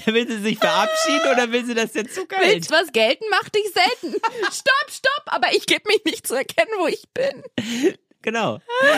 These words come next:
Speaker 1: Und dann winken.
Speaker 2: <laughs> Nee, das ist doch eher so
Speaker 1: So
Speaker 2: auf sich
Speaker 1: heran.
Speaker 2: aufmerksam machen, so.
Speaker 1: Aber hast du so herangewunken, den
Speaker 2: Nee,
Speaker 1: Zug?
Speaker 2: um
Speaker 1: Dass er,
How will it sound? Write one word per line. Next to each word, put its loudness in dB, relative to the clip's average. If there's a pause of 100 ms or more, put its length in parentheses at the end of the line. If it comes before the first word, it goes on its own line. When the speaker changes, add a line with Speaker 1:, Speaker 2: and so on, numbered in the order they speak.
(220)
Speaker 1:
Und 0
dann 2
winken. 0
Speaker 2:
<laughs> 4 (340)
Nee, 2
das -4
ist -6
doch 0
eher 2
so -4
Speaker 1:
So 2
Speaker 2:
auf 0
sich 2
Speaker 1:
heran. 4
Speaker 2:
aufmerksam 0
machen, -4
so. -6
Speaker 1:
Aber 2
hast 0
du 0
so 0
herangewunken, 0
den 4
Speaker 2:
Nee, 2
Speaker 1:
Zug? -4
Speaker 2:
um 6
Speaker 1:
Dass 4
er, 4